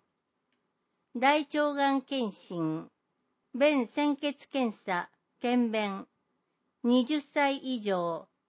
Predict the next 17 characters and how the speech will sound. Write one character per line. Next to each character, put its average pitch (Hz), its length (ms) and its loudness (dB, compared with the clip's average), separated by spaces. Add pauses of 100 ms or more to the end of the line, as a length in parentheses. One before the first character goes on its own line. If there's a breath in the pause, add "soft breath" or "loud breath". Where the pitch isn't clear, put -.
五 233 160 0
百 277 380 -2
円。 175 480 0 (480)
不 220 180 -4
要。 208 540 2 (1120)
表 277 360 4
終 180 260 2
わ 170 60 0
り。 165 200 -10 (1700)
日 247 260 6 (100)
程 311 160 4
な 302 160 6
ど 240 120 2
詳 254 300 2
し - 140 -10
く 220 120 -2
は、 202 300 2